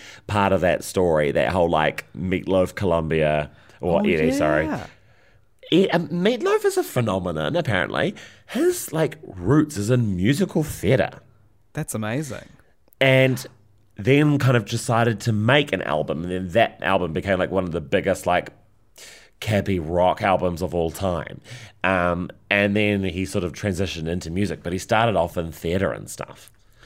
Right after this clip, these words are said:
Speaker 1: That's why he's
Speaker 2: Cool.
Speaker 1: so kind of theatrical.
Speaker 2: That's why he's so sweaty. He's used to giving it his all on stage.
Speaker 1: Yeah, yeah, yeah, yeah,
Speaker 2: Yeah,
Speaker 1: yeah.
Speaker 2: that's real talent.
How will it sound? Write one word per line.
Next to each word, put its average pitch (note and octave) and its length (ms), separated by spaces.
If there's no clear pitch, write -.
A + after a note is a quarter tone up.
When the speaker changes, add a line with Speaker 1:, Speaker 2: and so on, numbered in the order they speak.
Speaker 1:
That's D3+ 200
why D3+ 140
he's C3 140
Speaker 2:
Cool. A2+ 200
Speaker 1:
so A2 40
kind G#2+ 180
of F#2+ 100
theatrical. - 840
Speaker 2:
That's - 80
why E3 80
he's C#3 80
so B2 120
sweaty. A#2+ 600
He's A#2+ 220
used B2 160
to A#2 80
giving G#2+ 240
it F2+ 100
his G#2 160
all A2 340
on F#2 160
stage. F#2+ 600
Speaker 1:
Yeah, A#2+ 360
yeah, B2 360
yeah, G2 300
yeah, E2+ 320
Speaker 2:
Yeah, B2 120
Speaker 1:
yeah. E2 220
Speaker 2:
that's - 280
real A#2 540
talent. F2 440